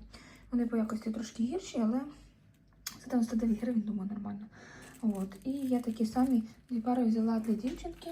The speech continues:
От, рожеві, тут комплект був. І такі більш,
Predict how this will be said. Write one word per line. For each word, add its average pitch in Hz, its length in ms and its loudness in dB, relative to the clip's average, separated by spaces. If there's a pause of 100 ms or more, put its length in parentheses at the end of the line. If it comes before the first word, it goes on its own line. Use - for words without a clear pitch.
(1040)
От, 247 260 -4 (360)
рожеві, 226 680 0 (340)
тут - 100 -14
комплект 254 420 2
був. 254 340 -4 (760)
І 277 80 -10
такі 254 600 -2 (160)
більш, - 420 -2